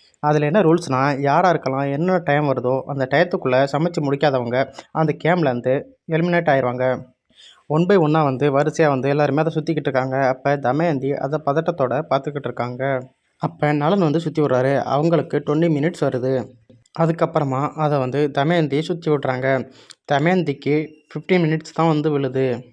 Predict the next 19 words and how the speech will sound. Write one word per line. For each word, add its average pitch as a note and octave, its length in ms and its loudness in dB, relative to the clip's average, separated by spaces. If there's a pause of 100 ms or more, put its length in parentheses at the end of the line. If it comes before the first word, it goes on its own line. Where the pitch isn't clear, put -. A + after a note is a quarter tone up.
(400)
அப்ப - 380 -2
தமயந்தியை E3 440 2
பார்த்து C#3+ 220 -2
கேக்குறாங்க, C3 720 0
"இந்த C#3+ 240 -4
வெறும் D3 260 -2
ஃபிஃப்டீன் D#3+ 300 -2
மினிட்ஸ் D#3+ 220 -2
வச்சுக்கிட்டு C#3+ 460 -4
நீங்க C#3+ 200 -2
என்ன C#3+ 140 -2
பண்ண D#3+ 240 -2
போறீங்க?" C3+ 380 -2
அப்படின்னு. B2+ 420 -4
"ஏன்னா C#3 180 -2
நீங்க D3+ 160 -2
போன D#3 260 0
வாட்டிங்கே C#3+ 320 0
ஓடிட்டீங்க" C3+ 680 -4